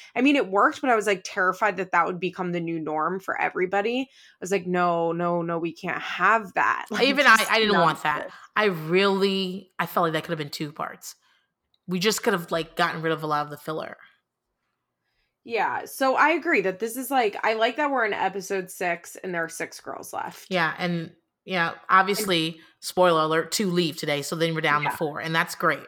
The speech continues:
Speaker 2: I, I was like, "Good, we're on our way." Um, so New York is still having, like, a ton of feelings because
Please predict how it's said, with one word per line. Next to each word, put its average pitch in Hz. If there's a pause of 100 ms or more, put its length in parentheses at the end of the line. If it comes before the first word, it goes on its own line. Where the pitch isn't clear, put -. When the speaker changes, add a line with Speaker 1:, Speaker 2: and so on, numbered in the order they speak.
Speaker 2:
I, 160
I 165
was 165
like, 156
"Good, 180
we're 160
on 180
our 175
way." 147 (600)
Um, 214 (800)
so 269 (280)
New 233
York 466
is 427
still 294
having, 240
like, 190
a 165
ton 180
of 190
feelings 160
because 180